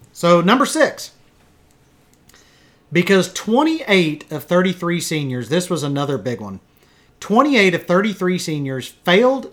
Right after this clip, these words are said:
to meet academics or attendance requirements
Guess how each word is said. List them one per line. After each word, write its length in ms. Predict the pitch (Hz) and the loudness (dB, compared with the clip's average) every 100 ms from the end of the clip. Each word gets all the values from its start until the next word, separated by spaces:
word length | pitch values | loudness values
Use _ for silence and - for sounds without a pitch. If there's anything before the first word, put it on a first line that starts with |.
| _ | _
to 120 | 151 | -8
meet 340 | 147 180 208 - - | -4 -2 -2 -6 0
academics 880 | 165 185 170 185 214 240 - - _ _ _ _ _ _ - | 0 0 -2 -2 -2 -6 -12 -18 _ _ _ _ _ _ -2
or 240 | 170 220 | 2 4
attendance 560 | 202 - 277 330 175 - | 4 0 -2 0 -2 -4
requirements 840 | 139 127 139 127 113 117 143 - | -8 -6 -4 -4 -6 -8 -12 -16